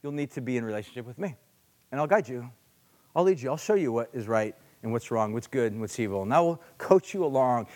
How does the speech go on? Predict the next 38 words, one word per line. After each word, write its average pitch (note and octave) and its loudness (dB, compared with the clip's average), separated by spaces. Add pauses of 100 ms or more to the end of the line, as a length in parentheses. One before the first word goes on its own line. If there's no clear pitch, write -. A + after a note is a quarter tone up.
(120)
And C3 2
as C3 2
you F#3 0
partner F3+ 6
with B2+ -4
me, A#2 0
as A2+ -2
you F3 2
live F3 2
in F#3 0
agreement F#3 0
with C#3 -4
me A#2+ -2
and A#2 -4
walk F3 4
with - -8
me, B2 -8
again, A#2+ -2
there's B2 -6
some C#3 -10
of C3 -8
our A2+ -8
Christian C3+ -14
language. B2+ -10 (280)
If D3+ -14
you E3+ -10
walk F#3+ 0
with G3 -4
me E3+ -6
in D#3 -2
that E3 2
relationship, D#3+ -4 (640)
you E3+ -4
will G#3 4
walk F#3 2
into F3+ -4
the D#3+ -2
path E3+ 2